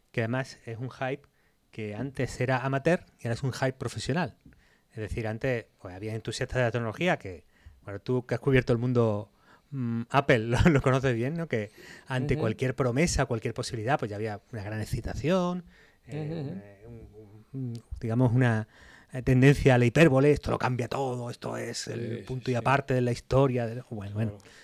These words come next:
Speaker 1: ya está, hombre, no, no es para tanto, ¿no? La, la
Speaker 2: Eso.
Speaker 1: humanidad lleva ya mucho, muchos meneos dados. Eh,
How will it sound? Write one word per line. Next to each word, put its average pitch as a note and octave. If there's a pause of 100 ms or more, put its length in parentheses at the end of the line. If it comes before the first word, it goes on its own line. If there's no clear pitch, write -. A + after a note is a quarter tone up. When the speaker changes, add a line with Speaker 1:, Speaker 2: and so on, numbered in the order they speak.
(140)
Speaker 1:
ya G#2
está, G2
hombre, A2 (160)
no, G#2
no A2+
es A2
para C3
tanto, G#2+
¿no? E3
La, G2
la F#2+
Speaker 2:
Eso. G#2
Speaker 1:
humanidad G#2+
lleva B2
ya A2+
mucho, A2+ (420)
muchos C3
meneos A#2
dados. G2 (760)
Eh, C#3